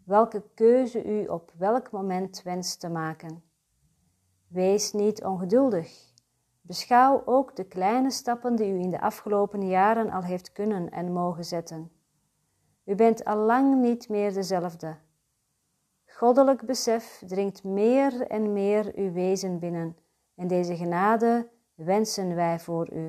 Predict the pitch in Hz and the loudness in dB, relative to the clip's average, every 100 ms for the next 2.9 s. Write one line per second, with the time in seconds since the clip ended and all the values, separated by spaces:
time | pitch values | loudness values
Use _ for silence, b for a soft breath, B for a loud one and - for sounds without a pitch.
0 | 156 _ _ _ _ _ _ _ _ _ | -12 _ _ _ _ _ _ _ _ _
1 | _ _ _ _ _ _ _ _ - 208 | _ _ _ _ _ _ _ _ -8 -4
2 | 240 233 - 247 233 - 247 208 151 | -2 -4 -2 0 0 0 2 2 -2